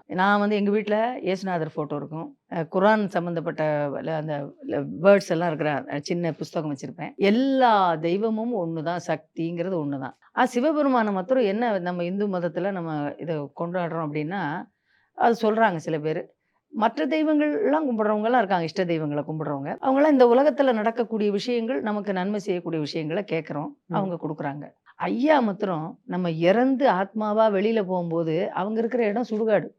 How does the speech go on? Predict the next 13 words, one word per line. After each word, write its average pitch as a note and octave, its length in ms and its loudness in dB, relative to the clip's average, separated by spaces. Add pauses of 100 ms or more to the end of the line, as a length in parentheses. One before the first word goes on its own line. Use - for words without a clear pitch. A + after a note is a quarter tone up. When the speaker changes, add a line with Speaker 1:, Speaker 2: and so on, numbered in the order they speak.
Speaker 2:
ம். E3 160 -6 (180)
Speaker 1:
ஐயா G#3 280 4
இருக்கிற F#3+ 240 0
இடம் G3 220 0
சுடுகாடு. G3 420 0 (260)
அங்க B3+ 380 2
நம்மளை G#3 200 4
வரவேற்கக்கூடிய F#3+ 1040 4 (200)
தெய்வம் G3+ 480 0
சிவபெருமான் E3 600 -2
தான் F3+ 200 -2
அப்படிங்கிறாங்க. D#3 400 -6 (640)
ஆகையால, G#3 520 4